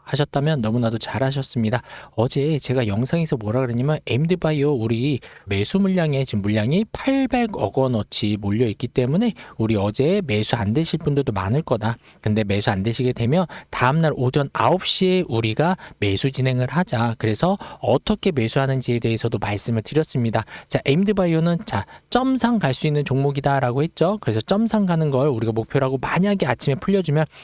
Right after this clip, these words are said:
아홉 시에 대기하고 있다가 음봉이 하나 떨어질 거다.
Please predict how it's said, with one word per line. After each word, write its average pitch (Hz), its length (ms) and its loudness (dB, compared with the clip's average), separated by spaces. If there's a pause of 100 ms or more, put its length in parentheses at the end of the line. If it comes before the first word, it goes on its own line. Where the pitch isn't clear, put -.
아홉 156 320 2
시에 170 200 0
대기하고 120 420 -2
있다가 110 520 -2 (180)
음봉이 135 340 2
하나 131 160 2
떨어질 202 360 0
거다. 110 280 0